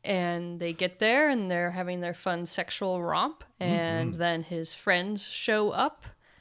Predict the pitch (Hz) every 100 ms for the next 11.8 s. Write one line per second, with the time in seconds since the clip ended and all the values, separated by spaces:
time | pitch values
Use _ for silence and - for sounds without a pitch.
0 | - 175 175 170 165 165 - - 302 302
1 | 320 311 311 311 302 294 - 160 151 -
2 | - - - - - - - - - 170
3 | 165 160 - 175 170 170 175 170 170 165
4 | 175 180 185 175 170 175 175 175 175 170
5 | 170 175 170 180 - 190 196 190 156 -
6 | 214 233 294 320 233 466 - - 175 -
7 | - 180 - - - - - 202 185 180
8 | 202 269 427 - - 208 - 208 269 -
9 | - 196 285 392 - _ 214 202 196 196
10 | 196 214 214 208 202 190 214 254 349 -
11 | 190 190 170 - 277 262 269